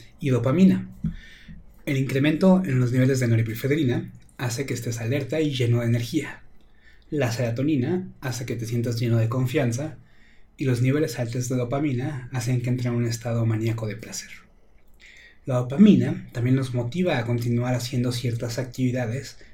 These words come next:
al asociar una profunda sensación de placer con estas actividades, como es en el caso del sexo. El, llamémosle nuevo amor, o el proceso de enamoramiento,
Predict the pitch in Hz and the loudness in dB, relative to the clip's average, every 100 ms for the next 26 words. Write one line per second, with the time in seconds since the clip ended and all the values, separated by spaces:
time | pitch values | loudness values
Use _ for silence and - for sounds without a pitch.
0 | - - 127 117 120 110 127 120 123 117 | -14 -4 -2 -2 -4 -4 -4 -2 -4 -4
1 | 113 135 139 131 123 113 113 120 123 131 | -4 -4 -2 -2 -4 -4 -6 -4 -4 -2
2 | 143 127 139 151 - - - - - - | -4 -4 -6 -8 -16 -20 -20 -20 -20 -20
3 | - - 135 123 - 117 117 120 117 110 | -20 -8 -2 -2 -2 -4 -4 -2 0 -2
4 | 113 - - - - 113 110 120 107 - | -4 -12 -18 -12 -4 0 0 0 -2 -4
5 | - 110 104 131 127 - - - - - | -6 -8 -4 -4 -4 -8 -16 -20 -20 -20
6 | - - - - - - 156 147 143 139 | -20 -20 -20 -20 -20 -12 -4 0 0 2
7 | 127 117 117 131 147 151 147 127 120 120 | 0 -2 -2 0 2 2 2 0 0 0
8 | 120 135 147 127 113 104 107 110 110 123 | 2 4 4 2 -2 -2 -4 -4 -6 -6
9 | 107 - 117 - 117 135 131 135 160 160 | -8 -10 -12 -8 -8 -6 -4 -4 -4 -4
10 | 135 113 92 | -2 -4 -6